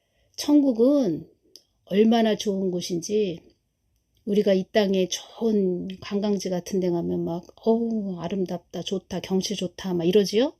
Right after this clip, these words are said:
이 땅에 있는 것은 아무것도 아니라고 하십니다. 어, 주님께서 또 저에게 보여주신 장면 전해드리겠습니다. 앞치마는 봉사를 의미합니다.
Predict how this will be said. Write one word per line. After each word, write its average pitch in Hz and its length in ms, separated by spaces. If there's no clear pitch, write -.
이 214 80
땅에 202 360
있는 190 220
것은 180 240
아무것도 262 300
아니라고 214 520
하십니다. 202 680
어, 196 160
주님께서 240 560
또 240 200
저에게 208 640
보여주신 214 560
장면 196 340
전해드리겠습니다. 190 1200
앞치마는 214 840
봉사를 220 540
의미합니다. 175 920